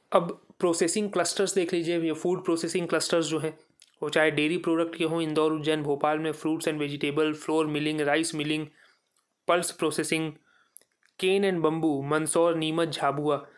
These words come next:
ये, अ, जो शुगर केन इंडस्ट्रीज है,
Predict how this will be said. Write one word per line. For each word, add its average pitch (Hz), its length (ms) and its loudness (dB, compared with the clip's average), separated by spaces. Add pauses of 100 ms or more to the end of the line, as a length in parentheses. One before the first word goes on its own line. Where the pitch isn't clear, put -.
(640)
ये, 165 280 2 (340)
अ, 170 40 0
जो 151 420 -2 (120)
शुगर 165 300 2
केन 180 240 0
इंडस्ट्रीज 170 560 0
है, 165 220 -2